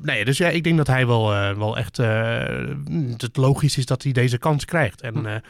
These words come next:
Speaker 1: nou ja, het is natuurlijk wel zo dat het is wel een zorgelijk team, Williams. Want inderdaad, ze hebben wel die story, maar het is natuurlijk al best wel lang niet gelukt om een hele goede auto te bouwen.
Speaker 2: Nee, dit doen
Speaker 1: En
Speaker 2: ze
Speaker 1: dat
Speaker 2: de afgelopen jaar dan heel goed. En dat laatste
Speaker 1: Nou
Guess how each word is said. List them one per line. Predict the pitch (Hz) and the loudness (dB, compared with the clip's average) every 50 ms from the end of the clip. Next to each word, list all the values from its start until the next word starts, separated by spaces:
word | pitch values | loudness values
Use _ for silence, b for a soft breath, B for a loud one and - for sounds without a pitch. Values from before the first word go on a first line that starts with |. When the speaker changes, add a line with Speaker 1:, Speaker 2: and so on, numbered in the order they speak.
| B B B B B | B B B B B
Speaker 1:
nou | _ - 120 113 | _ -2 0 0
ja, | 98 101 104 - - - 127 135 | 0 0 -2 -4 -10 -16 -16 -16
het | 135 123 | -6 -2
is | 127 113 | -2 0
natuurlijk | 110 113 110 110 107 107 | 0 0 0 0 0 0
wel | 104 104 104 | 0 0 0
zo | 117 117 107 | -2 -2 -2
dat | 104 104 - - - - - | -2 -6 -10 -12 -20 -20 -16
het | - - | -16 -14
is | - - | -10 -6
wel | - 101 | -6 -6
een | 98 107 113 | -2 -2 -2
zorgelijk | - 131 117 120 - 127 117 117 | 0 2 2 2 2 0 -2 -2
team, | - - 147 127 104 | 0 -2 -2 0 0
Williams. | 95 98 92 95 101 107 - | -2 -6 -6 -6 -8 -6 -8
Want | 117 113 | -8 -8
inderdaad, | 107 101 101 101 98 95 101 - | -6 -8 -6 -4 -4 -4 -4 -4
ze | - | -4
hebben | 110 98 104 | -4 -4 -4
wel | 104 104 95 95 95 B B B B B B | -6 -4 -4 -6 -8 B B B B B B
die | _ 113 104 | _ -4 -4
story, | - - - 117 120 113 98 95 | 0 0 2 2 4 2 2 0
maar | 104 104 101 | -2 -2 -4
het | 92 - | -4 -4
is | 135 120 - | -6 -6 -4
natuurlijk | - 107 104 - 113 - | -4 -6 -4 -4 -4 -2
al | 110 104 | -2 -2
best | 107 113 117 | 0 0 2
wel | 117 117 | 2 2
lang | 107 110 110 | 2 2 2
niet | 107 120 117 107 | 2 0 0 0
gelukt | 120 120 117 - | 0 0 0 0
om | 123 120 | 0 0
een | 117 | 0
hele | 117 117 110 | 0 0 0
goede | 104 123 117 107 | 0 0 0 2
auto | 113 131 - 117 | 0 0 -2 -4
te | - 104 | -6 -4
bouwen. | 104 98 95 104 131 - - - | -4 -2 -2 -2 -4 -6 -4 -4
Speaker 2:
Nee, | 104 98 | -2 -2
dit | 104 110 | -2 -2
doen | 110 131 | 0 0
Speaker 1:
En | 135 113 | 0 0
Speaker 2:
ze | - | 0
Speaker 1:
dat | 113 113 | 0 0
Speaker 2:
de | 113 | 0
afgelopen | 175 - - 139 127 131 127 | -2 -2 0 0 2 2 2
jaar | 120 117 117 120 | 2 2 2 0
dan | 117 117 | -2 -2
heel | 110 113 120 120 | -2 -2 -2 -4
goed. | - - 151 156 170 - - | -2 -2 -2 -2 -2 -4 -6
En | - - | -8 -8
dat | 117 117 - - | -8 -8 -10 -6
laatste | - 120 120 127 123 - | -2 0 2 2 2 2
Speaker 1:
Nou | 135 | 4